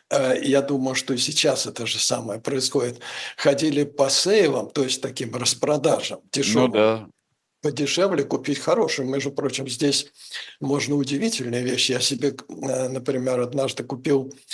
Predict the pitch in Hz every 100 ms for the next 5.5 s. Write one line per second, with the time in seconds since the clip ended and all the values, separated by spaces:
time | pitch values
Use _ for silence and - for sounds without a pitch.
0 | - - 127 120 127 143 147 147 127 120
1 | 131 127 127 - 131 - 185 160 131 113
2 | 107 98 120 123 - 117 - 131 120 117
3 | 120 123 123 117 95 120 123 151 156 135
4 | - 127 143 123 127 131 131 123 120 120
5 | 101 - 113 139